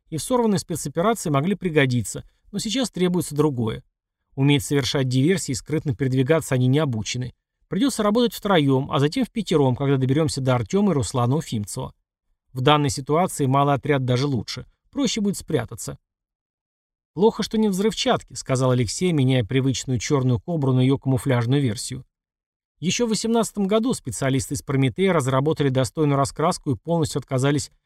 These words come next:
от американского мультикэм, признав его неудовлетворительным. А ведь когда-то на него был хороший спрос. "Надеюсь, она нам не пригодится", сказал я, собирая лобаевскую винтовку "Диверсант".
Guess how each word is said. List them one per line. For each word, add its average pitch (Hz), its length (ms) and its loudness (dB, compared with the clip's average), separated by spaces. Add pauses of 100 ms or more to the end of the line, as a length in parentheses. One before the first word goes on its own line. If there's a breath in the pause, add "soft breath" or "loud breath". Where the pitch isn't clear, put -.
(120)
от - 180 -6
американского 143 600 0
мультикэм, 139 640 0 (240)
признав 139 380 2
его 139 120 0
неудовлетворительным. 135 880 0 (300)
А - 60 -8
ведь 139 100 -2
когда-то 196 340 0
на 233 40 0
него 214 160 4
был 208 120 2
хороший 208 360 0
спрос. 147 420 -6 (1040)
"Надеюсь, 151 340 0
она 214 120 0
нам 208 100 2
не 214 80 2
пригодится", 214 600 -2
сказал 127 320 0
я, 123 80 2
собирая 127 400 0
лобаевскую 131 560 0
винтовку 127 420 -2
"Диверсант". 123 580 -4